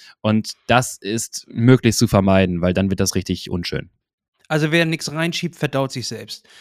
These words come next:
Speaker 2: Und
Speaker 1: Ja.
Speaker 2: dann Ja, okay, gut, äh,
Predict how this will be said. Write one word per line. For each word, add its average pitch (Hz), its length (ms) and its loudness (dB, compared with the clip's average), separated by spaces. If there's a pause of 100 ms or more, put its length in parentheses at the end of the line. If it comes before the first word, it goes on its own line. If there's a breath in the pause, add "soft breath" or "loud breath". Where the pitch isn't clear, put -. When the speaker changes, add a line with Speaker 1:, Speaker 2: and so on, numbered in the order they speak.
(120)
Speaker 2:
Und 131 200 -6
Speaker 1:
Ja. 147 80 4
Speaker 2:
dann 160 260 -2 (2000)
Ja, 156 140 2
okay, 175 220 0
gut, 151 180 -2
äh, 143 240 0